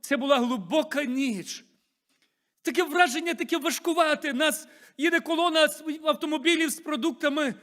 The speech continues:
І вже після Рівн-, після Рівно появляються наші браття.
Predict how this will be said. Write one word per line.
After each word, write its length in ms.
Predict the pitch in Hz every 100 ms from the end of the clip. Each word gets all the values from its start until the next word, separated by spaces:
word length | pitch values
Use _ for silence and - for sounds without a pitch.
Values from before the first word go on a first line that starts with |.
| - - _ _ -
І 120 | 254
вже 160 | 220 262
після 440 | - 277 - 269
Рівн-, 360 | 247 302 285 269
після 380 | 262 233 247 240
Рівно 580 | 302 302 285 240 - - _ _ _ _ _ -
появляються 800 | 240 247 262 285 277 269 247 240 _ _ -
наші 380 | 214 247 -
браття. 640 | 196 214 220 156 - 135